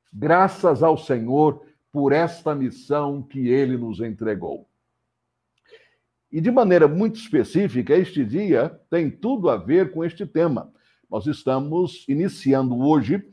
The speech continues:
a semana que nos conduz até a celebração da Páscoa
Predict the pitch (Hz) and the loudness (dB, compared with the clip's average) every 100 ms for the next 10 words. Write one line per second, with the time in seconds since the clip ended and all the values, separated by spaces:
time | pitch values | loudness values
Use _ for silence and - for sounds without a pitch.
0 | _ _ - 117 - 127 143 180 175 156 | _ _ -8 -4 0 0 0 0 -2 -4
1 | 156 151 - 123 113 156 208 208 - - | -8 -8 -6 -4 -2 -4 -2 -4 -8 -10
2 | - 135 - _ 170 175 190 170 - 156 | -2 -2 -2 _ 2 4 4 0 -4 -2
3 | 151 139 113 - 156 156 127 98 131 139 | -2 0 -4 -4 -4 -2 -4 -2 2 2
4 | - - - 147 143 | 2 -6 -4 -2 -2